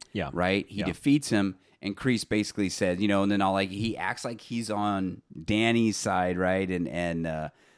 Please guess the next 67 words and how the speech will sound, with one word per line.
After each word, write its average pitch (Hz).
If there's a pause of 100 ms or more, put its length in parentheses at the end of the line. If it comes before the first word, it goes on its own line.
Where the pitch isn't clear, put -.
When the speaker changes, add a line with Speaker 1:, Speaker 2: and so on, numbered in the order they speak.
(200)
Speaker 2:
uh, 82
Johnny, 98
but 82
then 92
he's 85
like, 78
"No, 82
I'm 78
bringing 76
Cobra 69
Kai 65
back 62
my 67
way." 67
You 104
know 110
what 95
I 92
mean? 90
"Screw -
you 76
guys, 69
get 80
out 76
of -
my 104
Speaker 1:
Yeah, 95
Speaker 2:
dojo." 85
Speaker 1:
right, 92
Speaker 2:
You 80
know 71
what 160
I 180
Speaker 1:
right. 175
Speaker 2:
mean? 180
I 147
thought 175
that's 160
how 143
it 143
was 135
gonna 120
be. 135
Like, 110
"Okay, 120
let's 113
redo 127
it 120
again. 107
Here 95
we 101
go." 98 (120)
Speaker 1:
Right. 127
Speaker 2:
But -
they 135
didn't, 139
and, 104 (180)
and 117
so -
I'm 95
Speaker 1:
Mm-hmm. 170
Speaker 2:
kinda, 202
like, 113
interested, 123 (120)
really 151
interested 139
to 98